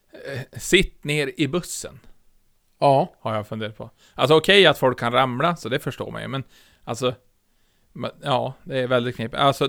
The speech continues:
Speaker 1: det är även, eh, det här kommer ju ta emot, men... Vuxnas lögner till barn. Min morfar, han var ju som en liten pille-, pillevink. Han kommer ju med väldigt mycket,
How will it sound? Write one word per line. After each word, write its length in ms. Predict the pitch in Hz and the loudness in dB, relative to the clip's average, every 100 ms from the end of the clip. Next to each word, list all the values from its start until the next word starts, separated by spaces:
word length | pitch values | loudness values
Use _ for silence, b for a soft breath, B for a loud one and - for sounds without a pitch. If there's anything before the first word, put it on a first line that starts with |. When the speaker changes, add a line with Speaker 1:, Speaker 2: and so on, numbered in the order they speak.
| 131 | -4
Speaker 1:
det 200 | 147 160 | 2 6
är 140 | 165 151 | 8 6
även, 200 | 147 147 | 4 -2
eh, 280 | - 165 147 B B - | -4 -2 -2 B B -4
det 60 | |
här 400 | 135 120 113 113 117 | 0 2 0 -4 -6
kommer 240 | 110 107 | -6 -4
ju 60 | 107 | -4
ta 180 | 113 | -2
emot, 300 | 110 117 117 | -2 -4 -8
men... 100 | 127 123 b b b b - | -8 -10 b b b b -2
Vuxnas 480 | 143 - 151 135 | -2 -2 -6 -4
lögner 300 | 151 143 143 | 0 0 -2
till 180 | 139 147 | -4 -4
barn. 340 | 156 147 117 127 | 0 0 -2 -8
Min 360 | 147 156 170 175 | -2 0 2 0
morfar, 440 | 185 180 139 107 | 2 2 0 -4
han 180 | 95 120 | -4 -2
var 160 | 113 110 | -2 -2
ju 120 | 107 | -4
som 180 | 107 104 | -8 -8
en 100 | 113 | -4
liten 280 | 120 123 117 | -2 -2 -4
pille-, 560 | - 139 123 123 117 - | -4 -2 0 0 -2 -8
pillevink. 580 | - 123 117 110 - - | -8 -4 -4 -6 -10 -8
Han 360 | 135 131 120 117 | -4 -4 -4 -6
kommer 260 | 120 113 | -6 -4
ju 60 | 113 | -6
med 120 | 113 | -4
väldigt 300 | 110 113 113 | -4 -4 -8
mycket, 340 | 113 - 117 | -10 -8 -8